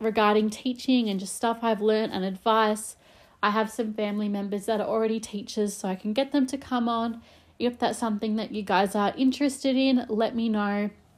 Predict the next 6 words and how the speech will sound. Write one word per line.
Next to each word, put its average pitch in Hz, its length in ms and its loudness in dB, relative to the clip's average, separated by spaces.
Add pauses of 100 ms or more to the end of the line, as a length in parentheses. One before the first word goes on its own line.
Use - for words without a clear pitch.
(320)
Can 220 160 0
definitely 214 420 4
do 214 180 6
a 220 60 4
teacher 214 360 -2
series. 196 720 0